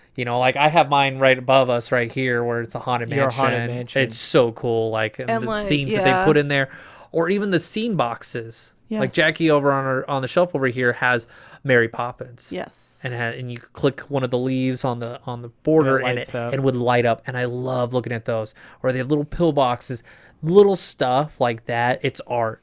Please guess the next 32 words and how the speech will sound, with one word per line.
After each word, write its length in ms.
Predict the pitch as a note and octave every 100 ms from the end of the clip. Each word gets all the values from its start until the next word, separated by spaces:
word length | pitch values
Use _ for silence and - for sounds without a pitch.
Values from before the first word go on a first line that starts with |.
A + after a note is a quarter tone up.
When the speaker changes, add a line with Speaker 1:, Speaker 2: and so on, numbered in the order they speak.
| -
Speaker 1:
and 160 | A#2+
it's 200 | A#2+ A2+
like, 180 | B2 A#2
it's 120 | B2 -
gonna 200 | D#3 B2+
last 380 | B2 A#2+ -
forever. 840 | - A#2+ - _ C#3+ C3+ A#2+ A#2 A#2+
Speaker 2:
Right. 260 | C#3 A2+ D4
Speaker 3:
Yeah. 520 | C4+ G#3+ G3+ F#3+ F3+
Speaker 1:
It's 100 | C#3+
one 100 | E3+
of 60 | D#3+
those 120 | C3+
things 140 | D3+ C3+
your 80 |
kids 260 | A#2+ - D3
will 80 | D#3+
look 160 | D#3+
at 140 | D#3 C#3
and 160 | C#3 B2
they 100 | A#2
may, 580 | B2 B2 A#2+ A#2+ A#2+ A2+ _ _ _
you 200 | C3 A2+
know, 420 | A2 A2 A2 A2
Speaker 2:
They're 140 | D3 D3
gonna 120 | C#3+
be 120 | C3
like, 180 | B2+ A#2+
Speaker 1:
they 140 | C#3+
want 340 | C3+ B2+ B2 C3+
Speaker 2:
"I, 40 |
Speaker 1:
it. 80 | C#3+